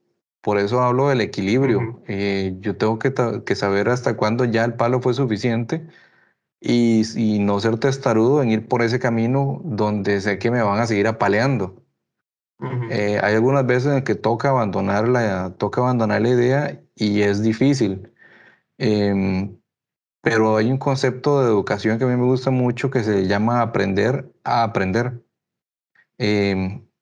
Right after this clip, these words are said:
Speaker 1: porque un emprendedor tiene que tener esa característica sí o sí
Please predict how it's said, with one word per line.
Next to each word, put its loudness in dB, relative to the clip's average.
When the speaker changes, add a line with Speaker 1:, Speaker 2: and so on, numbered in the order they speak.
Speaker 1:
porque 0
un 2
emprendedor 0
tiene 0
que 0
tener -2
esa -2
característica -2
sí 0
o 2
sí 0